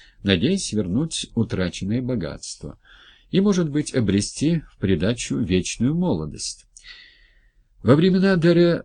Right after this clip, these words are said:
существовал эдикт Карла пятого, запрещавший под страхом тюремного заключения, даже виселицы, заниматься черной магией.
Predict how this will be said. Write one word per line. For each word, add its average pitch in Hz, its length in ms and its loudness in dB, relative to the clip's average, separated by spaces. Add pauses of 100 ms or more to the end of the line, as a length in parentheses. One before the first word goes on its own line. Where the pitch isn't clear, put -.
существовал 147 800 0
эдикт 135 600 0
Карла 131 420 0
пятого, 85 680 -4
запрещавший 101 1000 -2
под - 220 -4
страхом 85 560 -4
тюремного 82 500 -2
заключения, 107 760 -4
даже 90 340 -2
виселицы, 131 800 -2 (480)
заниматься 101 720 2
черной 107 480 2
магией. 76 560 -4